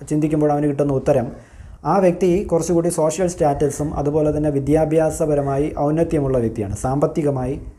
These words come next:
സാമ്പത്തികമായി ഔന്നത്യമുള്ള, ആ, സാമ്പത്തികമായിട്ടുള്ള കുറച്ചും കൂടി, ആ,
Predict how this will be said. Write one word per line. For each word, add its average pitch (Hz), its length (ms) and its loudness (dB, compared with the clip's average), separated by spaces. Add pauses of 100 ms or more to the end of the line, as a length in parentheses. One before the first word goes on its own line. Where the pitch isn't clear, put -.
(280)
സാമ്പത്തികമായി 170 640 0 (120)
ഔന്നത്യമുള്ള, 143 560 0 (340)
ആ, 120 180 -2
സാമ്പത്തികമായിട്ടുള്ള 147 960 0
കുറച്ചും 139 320 -2
കൂടി, 139 200 0 (580)
ആ, 135 60 -2